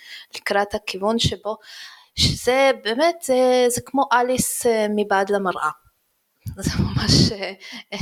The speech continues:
אין לי דוגמה אחרת. אתה פשוט נכנס מת-, מאחורי המראה, והחיים שלך, אחרי שאתה עושה את השיפט הזה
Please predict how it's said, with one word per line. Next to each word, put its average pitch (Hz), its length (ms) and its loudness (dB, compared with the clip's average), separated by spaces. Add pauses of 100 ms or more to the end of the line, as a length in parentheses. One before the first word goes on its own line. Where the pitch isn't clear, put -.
(640)
אין 220 100 2
לי 233 80 2
דוגמה 196 320 0
אחרת. 180 380 0
אתה 190 140 -4
פשוט - 280 0 (540)
נכנס 233 680 0
מת-, 247 200 -2 (200)
מאחורי 247 400 2
המראה, 247 520 2 (120)
והחיים 220 540 0
שלך, 233 320 2 (200)
אחרי 208 320 0
שאתה - 200 -2
עושה 208 160 -8
את 190 60 -12
השיפט 214 380 -2
הזה 202 300 2